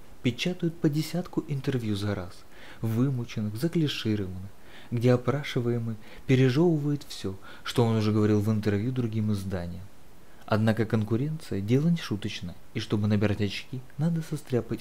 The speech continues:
интервью поэффектнее, чем в других газетах. Значит,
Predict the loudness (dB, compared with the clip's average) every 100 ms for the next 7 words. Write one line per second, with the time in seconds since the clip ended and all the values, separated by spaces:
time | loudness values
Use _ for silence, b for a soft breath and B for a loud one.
0 | -4 0 0 2 0 2 2 0 -6 -10
1 | -6 -6 -6 -8 -14 B B B 2 4
2 | 4 2 2 2 2 0 -4 -8 -14 -14
3 | -14 B B 2 4 4 2 -6